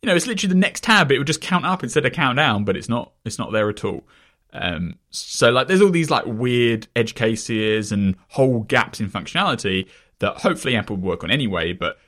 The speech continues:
they're definitely more motivated if their entire phone lineup has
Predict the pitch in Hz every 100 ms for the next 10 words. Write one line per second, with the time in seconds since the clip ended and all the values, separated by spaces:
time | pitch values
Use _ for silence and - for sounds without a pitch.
0 | _ 104 98 127 107 95 90 90 107 -
1 | 87 82 82 - - - 87 87 - -
2 | 90 90 82 - 90 90 78 78 - _
3 | _ - 78 78 -